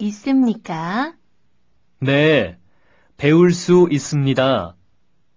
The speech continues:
Speaker 2: 직접 배우시려고요?
Speaker 1: 아니요. 제가 아니고 제 남편이 배우고 싶어 해요. 남편은 파키스탄 사람이에요.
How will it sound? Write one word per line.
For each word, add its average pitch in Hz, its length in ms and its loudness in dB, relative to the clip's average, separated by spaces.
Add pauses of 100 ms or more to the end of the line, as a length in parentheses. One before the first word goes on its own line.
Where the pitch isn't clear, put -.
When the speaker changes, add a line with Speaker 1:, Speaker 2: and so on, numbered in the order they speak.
Speaker 2:
직접 - 680 -2
배우시려고요? 143 1120 -2 (640)
Speaker 1:
아니요. 202 1080 -4 (540)
제가 214 640 -4
아니고 180 760 -6 (440)
제 220 340 -4
남편이 233 960 -4 (240)
배우고 208 500 -6
싶어 311 440 -10
해요. 180 800 -8 (840)
남편은 214 920 -4 (360)
파키스탄 277 960 -8
사람이에요. 214 1300 -4